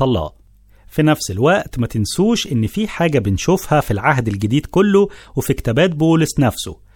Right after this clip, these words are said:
المرأة لازم تعلم في مواقع مختلفة في الكنيسة بالاتفاق مع قيادة الشيوخ، بمعنى إنه بعيد عن قيادة الشيوخ فكل أنواع التعليم متاحة للمرأة.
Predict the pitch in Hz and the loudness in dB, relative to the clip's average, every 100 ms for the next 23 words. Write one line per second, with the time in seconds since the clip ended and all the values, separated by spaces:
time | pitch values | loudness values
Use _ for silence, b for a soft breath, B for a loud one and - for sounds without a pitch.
0 | b b - 143 147 196 226 175 156 135 | b b 0 2 4 4 2 2 2 2
1 | 190 208 165 180 - 135 123 160 165 160 | 2 0 0 -2 0 0 2 2 2 2
2 | 147 135 107 113 147 160 - 147 123 110 | 0 0 0 2 2 2 2 2 2 -2
3 | - 151 151 - 127 98 - 104 160 190 | -2 0 0 -2 -4 -6 -4 0 0 2
4 | 214 220 - 123 139 131 - - 170 185 | 0 -2 -4 -6 -4 -6 -4 -2 2 4
5 | 185 185 - 135 147 139 131 - 113 123 | 4 0 -6 -2 0 0 -2 -2 0 0
6 | 131 127 120 131 92 - - - - B | 0 -4 -6 -4 -4 -6 -16 -20 -20 B
7 | B B B - 143 196 208 196 196 - | B B B 0 0 2 2 0 0 0
8 | 120 104 110 156 147 110 113 - 127 123 | -2 0 -2 0 0 0 -2 -2 -2 -2
9 | - - 110 143 202 - B B - 156 | -4 -8 -2 2 2 -2 B B -4 -2
10 | 151 247 180 139 113 139 175 107 - 127 | 2 2 2 0 0 2 2 0 -4 -2
11 | 110 120 165 202 - - 131 127 139 151 | 0 2 2 0 -4 -2 0 0 -2 -2
12 | - 151 151 107 87 - - | -2 0 2 0 -2 -8 -12